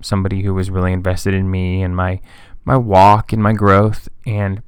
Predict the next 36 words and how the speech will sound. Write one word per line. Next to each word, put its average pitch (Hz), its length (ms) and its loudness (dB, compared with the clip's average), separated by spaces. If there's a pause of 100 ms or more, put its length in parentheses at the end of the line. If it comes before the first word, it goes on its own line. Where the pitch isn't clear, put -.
(120)
this 131 160 -2
was 131 120 2
a 117 60 2
period 117 240 4
of 101 80 -6
time 143 400 6
where 107 540 4 (1040)
God 123 240 8
was 110 140 6
really 104 180 4
coming 127 260 4
alive 87 680 4
to 104 100 -2
me. 90 340 -2
I 110 120 -6
was 101 180 -2
starting 104 380 0
to 101 200 -2 (180)
see 147 320 0
God 98 380 4
in 98 80 -2
the 101 80 0
world 107 220 4
around 110 320 6
me. 98 160 2
I 95 60 0
was 98 180 -2
starting 101 320 2
to 101 40 0
feel 101 460 -2
connected 107 520 0
to 104 40 -4
God, 90 500 0
feel 101 140 -4
God's 95 280 -2
presence. 110 680 0